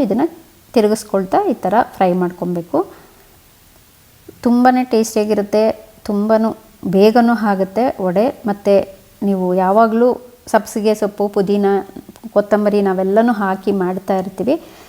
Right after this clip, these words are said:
ಈ ರೀತಿ ಒಂದ್ಸರಿ ನುಗ್ಗೆ ಸೊಪ್ಪನ್ನು ಹಾಕಿ ಮಾಡಿ ನೋಡಿ, ತುಂಬಾ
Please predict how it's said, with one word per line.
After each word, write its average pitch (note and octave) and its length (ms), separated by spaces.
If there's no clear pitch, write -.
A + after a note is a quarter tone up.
ಈ A#3 120
ರೀತಿ A#3+ 260
ಒಂದ್ಸರಿ G#3 360
ನುಗ್ಗೆ G3 300
ಸೊಪ್ಪನ್ನು G3+ 420
ಹಾಕಿ F#3+ 280
ಮಾಡಿ F#3+ 280
ನೋಡಿ, F#3+ 180
ತುಂಬಾ G3 260